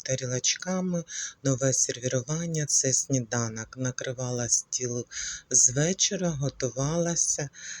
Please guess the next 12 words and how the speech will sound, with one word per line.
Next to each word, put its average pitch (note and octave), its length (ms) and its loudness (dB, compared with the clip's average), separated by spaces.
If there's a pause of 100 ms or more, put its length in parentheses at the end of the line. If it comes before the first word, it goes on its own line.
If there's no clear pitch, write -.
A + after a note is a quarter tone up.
(180)
Теж D#3+ 220 4
все - 340 6
дуже B2 680 4
просто, E3+ 840 2
але C3 320 2
цікаво. A#2 720 2
Родина A#2+ 460 2
перекинулася, F3+ 1080 0
стіл F3 380 2
накритий, B2 720 0
залишилось D#3+ 600 2
тільки C#3 440 -4